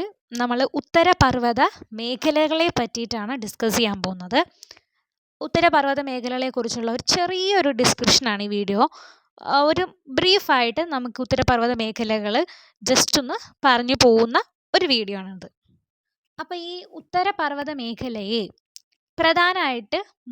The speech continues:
മൂന്ന് ഇതായിട്ട് ഡിവൈഡ് ചെയ്തിട്ടുണ്ട്. എല്ലാവർക്കും അറിയാവുന്നതായിരിക്കും അത്. ഏതൊക്കെയാണ്? ട്രാൻസ് ഹിമാലയാസ്, ഹിമാലയ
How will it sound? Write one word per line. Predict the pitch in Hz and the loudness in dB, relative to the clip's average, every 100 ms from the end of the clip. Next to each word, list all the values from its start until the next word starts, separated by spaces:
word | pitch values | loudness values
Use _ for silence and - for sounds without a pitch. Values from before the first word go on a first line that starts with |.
| 254 | -10
മൂന്ന് | 294 330 359 381 - _ _ _ _ - | -10 -10 -8 -10 -10 _ _ _ _ -14
ഇതായിട്ട് | 233 226 208 277 | -10 -10 -10 -10
ഡിവൈഡ് | 330 339 339 277 | -6 -2 -2 -4
ചെയ്തിട്ടുണ്ട്. | 214 - 190 180 - _ _ _ | -8 -10 -16 -18 -20 _ _ _
എല്ലാവർക്കും | 233 254 277 294 339 277 | -8 -2 -2 0 0 0
അറിയാവുന്നതായിരിക്കും | 254 269 294 311 320 233 202 233 208 | 2 2 2 2 2 2 0 -8 -8
അത്. | 240 - 302 | -8 -6 -4
ഏതൊക്കെയാണ്? | 302 311 294 269 254 254 _ _ _ - | -4 -4 -4 -4 -8 -12 _ _ _ -6
ട്രാൻസ് | 226 220 240 269 | -2 -2 -4 -8
ഹിമാലയാസ്, | 247 254 254 254 349 - 240 | -6 -4 -2 -2 -2 -4 -12
ഹിമാലയ | 226 233 240 240 | -8 -6 -4 -2